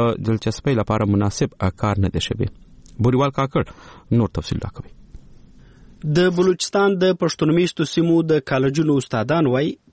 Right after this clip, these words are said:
Speaker 2: په یادو سیمو کې د غربت او له مرکز کوټې د لرېوالي له کبله زیاتره زده کوونکي تر کالج وروسته زده کړې پرېږدي. د دوی په وینا دا زده کوونکي دومره وس نه لري چې د پوهنتونونو لوړ فیسونه او له کوره لرې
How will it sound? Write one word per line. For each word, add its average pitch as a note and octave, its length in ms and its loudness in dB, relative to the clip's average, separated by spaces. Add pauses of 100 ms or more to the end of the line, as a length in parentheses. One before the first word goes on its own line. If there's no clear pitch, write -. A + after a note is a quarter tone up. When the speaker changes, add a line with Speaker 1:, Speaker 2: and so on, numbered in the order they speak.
Speaker 2:
په E3+ 180 2
یادو F3 280 2
سیمو F3 280 0
کې F#3 240 0
د D#3+ 140 0
غربت D3 640 0 (120)
او D3+ 240 2
له C3 160 4
مرکز C3 440 -2 (120)
کوټې E3+ 320 2
د D3+ 120 -2
لرېوالي C#3 720 2
له A#2+ 180 -2
کبله D#3+ 460 0
زیاتره C#3+ 560 0
زده B2+ 200 -2
کوونکي D#3 500 0
تر C#3+ 200 -2
کالج C#3 440 -2
وروسته D#3+ 440 0 (100)
زده B2 260 -4
کړې A#2 240 -6
پرېږدي. B2 380 0 (360)
د F3 180 4
دوی G#3 140 2
په F#3+ 140 -2
وینا F3 340 2 (420)
دا E3+ 200 2
زده D#3 180 -4
کوونکي E3+ 540 0
دومره D#3 360 2
وس C#3 300 0
نه F3+ 100 2
لري D3 320 0
چې - 220 -2
د D#3+ 160 0
پوهنتونونو C#3 720 0
لوړ C#3 280 2
فیسونه F#3 540 0 (400)
او F#3 200 2
له D#3+ 140 2
کوره E3+ 360 2
لرې D#3+ 320 2